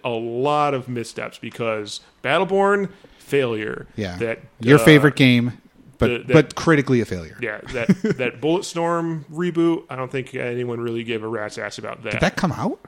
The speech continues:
Speaker 1: Yeah, the one that had, like, Duke Nukem in it.
Speaker 2: Oh, well, shows, shows what I know about
Speaker 1: Yeah.
Speaker 2: Bulletstorm.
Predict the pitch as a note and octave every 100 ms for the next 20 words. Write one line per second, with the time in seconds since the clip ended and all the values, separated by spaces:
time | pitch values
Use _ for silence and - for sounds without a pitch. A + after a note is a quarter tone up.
0 | - A#2+ B2 A2 G#2+ A2 A#2 A2+ A2+ A2+
1 | A2 G#2 A#2+ A#2+ A#2 C3+ B2+ B2+ C3 C#3
2 | - _ _ D3+ D3 E2+ A2+ C3 - B2
3 | B2+ - - - C#3 C3+ C#3+ C#3+ C#3 C#3
4 | C3+ C3+ B2+ - C3+ B2 G#2+ B2+ C3 -
5 | - G#2+ G2+